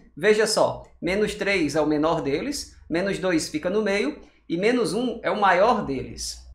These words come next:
Deu pra entender bem isso aqui? Porque é isso que a gente vai utilizar agora bem aqui. Veja, eu vou pegar o oposto de cada um desses números aqui. Veja com o que que a gente fica.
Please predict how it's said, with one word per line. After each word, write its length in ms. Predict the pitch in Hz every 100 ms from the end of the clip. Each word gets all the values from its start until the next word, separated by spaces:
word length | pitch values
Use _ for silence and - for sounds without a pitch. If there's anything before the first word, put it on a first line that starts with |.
| -
Deu 240 | 151 240
pra 160 | 240 220
entender 400 | 214 185 180 160
bem 240 | 175 247
isso 160 | 254 170
aqui? 420 | 160 254 339 - - _ _ -
Porque 220 | 160 -
é 100 | 196
isso 200 | 208 214
que 80 | 240
a 40 |
gente 220 | 226 233 202
vai 180 | 196
utilizar 720 | 190 233 214 196 185 180 - -
agora 460 | 220 202 196 202 220
bem 420 | 156 143 220 294
aqui. 420 | 311 156 113 120 -
Veja, 500 | 170 190 135 - - - _ -
eu 120 | 214
vou 140 | 269
pegar 520 | 254 208 196 208 175
o 60 | 208
oposto 520 | 240 220 208 220 220
de 120 | 196
cada 400 | - 208 240 254
um 100 | 220
desses 300 | 214 214 214
números 320 | 214 214 220 220
aqui. 480 | 277 175 147 - - _ -
Veja 280 | 226 254
com 160 | 247 233
o 60 | 220
que 140 | 262
que 80 | 254
a 60 |
gente 200 | 226 220
fica. 540 | 202 214 165 - -